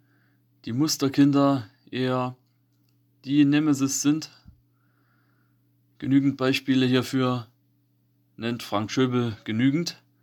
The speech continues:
Da gehen die im Text auf jeden Fall männlich gelesenen Kids nach der Schule gleich nach Hause und treiben sich nicht rum, prügeln sich nicht, halten sich stets geschlossen und reden nur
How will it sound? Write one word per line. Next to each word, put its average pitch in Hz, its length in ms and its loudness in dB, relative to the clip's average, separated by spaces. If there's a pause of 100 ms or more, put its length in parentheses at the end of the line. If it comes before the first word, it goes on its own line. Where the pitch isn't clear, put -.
(760)
Da 123 100 -6
gehen 143 240 6
die 135 120 6
im 127 120 0
Text 147 320 -4
auf 131 200 -6
jeden 147 300 2
Fall 135 380 -2
männlich 147 480 2
gelesenen 131 520 0
Kids 143 300 0
nach 135 160 -4
der 123 140 -8
Schule 135 400 0 (600)
gleich 127 300 -4
nach 117 140 0
Hause 160 420 0 (640)
und 113 180 -8
treiben 131 240 0
sich 123 180 -4
nicht 104 180 -2
rum, 165 340 0
prügeln 160 320 2
sich 147 180 2
nicht, 160 320 -6 (960)
halten 185 340 0
sich 156 200 2
stets 143 460 2
geschlossen 139 640 -2
und 127 400 -6
reden 123 400 -4
nur 123 440 -4